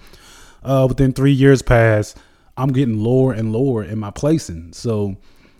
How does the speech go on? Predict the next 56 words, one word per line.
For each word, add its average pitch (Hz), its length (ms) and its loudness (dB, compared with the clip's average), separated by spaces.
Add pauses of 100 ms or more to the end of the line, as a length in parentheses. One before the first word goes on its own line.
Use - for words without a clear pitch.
(220)
the 110 120 -4
judges 120 400 -2
is 104 200 -6
like, 95 300 -8
um, 82 500 -10
you 110 140 -2
know, 98 60 -4
"You're 107 160 -2
getting 92 160 -6
too 85 160 -12
big, 73 340 -14
you 95 100 -14
know, 90 120 -12
you, 101 180 -6
you're 110 140 -4
just 98 220 -10
growing," 92 540 -8
you 92 200 -12
know? 101 240 -8
So - 160 -10
I'm 107 160 -8
just 104 180 -10
like, 87 180 -12
"Ah, 127 400 -6 (280)
I'm 143 120 -4
staying 120 280 -4
in 92 80 -8
Men's 90 180 -10
Physique, 92 380 -10
you 98 80 -10
know, 101 100 -6
I'm, 107 180 -6
I'm 107 120 -6
gonna 117 60 -4
get 113 200 -4
this 87 220 -12
right, 92 200 -10
you 82 120 -14
know, 90 100 -12
I'm 98 80 -10
gonna 98 80 -8
get 98 180 -4
it." - 120 -12 (400)
So, 101 280 -6
um, 87 520 -10 (160)
I 110 160 -10
ended 131 240 0
up, 117 240 -4
uh, 98 180 -12
meeting 117 300 -2
a 104 80 -10
coach - 340 -6
named, 98 260 -6
um, 85 400 -10
Lloyd 110 220 -2
Herford, 123 380 -8